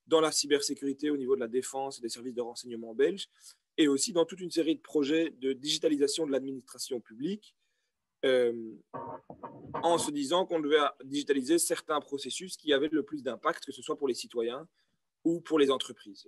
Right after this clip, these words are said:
euh, notamment certaines applications de la sécurité sociale, euh, certaines, euh, fonctionnalités du système de justice. En termes d'inclusion, on investit à la fois dans l'infrastructure, euh, des projets de crèches, des projets de, euh, de logement,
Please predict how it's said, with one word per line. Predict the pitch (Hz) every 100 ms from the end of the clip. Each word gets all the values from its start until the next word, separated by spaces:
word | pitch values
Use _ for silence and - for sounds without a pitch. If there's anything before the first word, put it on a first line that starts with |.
| _
euh, | 113 107 -
notamment | 127 117 120 120 139
certaines | 143 123 - 120
applications | 120 - 120 - 123 127
de |
la | 110 98 95 - _ _ _
sécurité | 135 127 127 127
sociale, | - 139 160 151 151 151 -
euh, | 127 117 117 117 117
certaines, | - 123 - 131 131 127 117 -
euh, | 120 120 117 110
fonctionnalités | 113 139 - 120 113 - 131
du | 117 117 113
système | - - 120
de | 117
justice. | 113 - 160 - - _ _ - - - _ _ _ - - _ _ _ _ _ -
En | 135
termes | 170 165
d'inclusion, | 160 139 135 139 180 202
on | 156
investit | 151 143 135 151 143
à |
la | 139
fois | 180
dans | 165 143
l'infrastructure, | 131 127 - 127 139 147 214 - _ -
euh, | 120 117 113 113
des | 113
projets | 120 - 117
de | 110
crèches, | 110 - 165 -
des | 127
projets | - 117 117
de, | 110 113 113 113 _ _ _ _ _
euh, | -
de | 110
logement, | 120 139 131 156 165 170